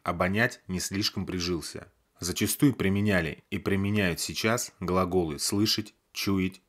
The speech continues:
«чувствовать». Например, запах гари «не чую». Также употреблялось слово «дух». Наряду с другими значениями оно означало и запах.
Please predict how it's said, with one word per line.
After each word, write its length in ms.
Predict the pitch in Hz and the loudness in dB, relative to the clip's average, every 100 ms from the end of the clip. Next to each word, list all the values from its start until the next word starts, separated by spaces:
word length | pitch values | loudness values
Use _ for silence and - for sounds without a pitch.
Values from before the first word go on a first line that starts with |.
| _ - | _ -4
«чувствовать». 680 | 107 92 - 78 69 - _ _ - | -2 -2 -4 -6 -8 -12 _ _ -6
Например, 600 | 95 - 110 107 85 - _ | -2 2 2 2 0 -6 _
запах 460 | 85 101 123 107 90 | 0 2 4 0 0
гари 440 | 87 82 76 - _ | 0 0 -2 -8 _
«не 180 | 92 98 | -4 -2
чую». 440 | - 92 80 71 - _ _ _ _ _ _ _ _ | -2 -2 -2 -4 -12 _ _ _ _ _ _ _ _
Также 380 | - 117 117 104 | 2 2 4 2
употреблялось 680 | 90 98 90 87 95 85 73 | 2 0 0 2 2 2 0
слово 320 | - 101 101 | 2 2 0
«дух». 420 | 95 92 76 - _ _ _ _ _ _ | 0 0 -2 -6 _ _ _ _ _ _
Наряду 400 | 95 98 107 110 | -2 2 2 2
с 100 | 87 | 0
другими 380 | 80 95 98 98 | 0 -2 0 -2
значениями 760 | 82 90 - 127 127 101 78 - | 0 -2 0 -2 0 -2 -4 -4
оно 240 | 90 104 | -2 0
означало 480 | 104 90 82 110 107 | 0 0 -2 2 2
и 180 | 104 98 | 0 -4
запах. 580 | 87 90 78 69 - | -2 -2 -2 -6 -14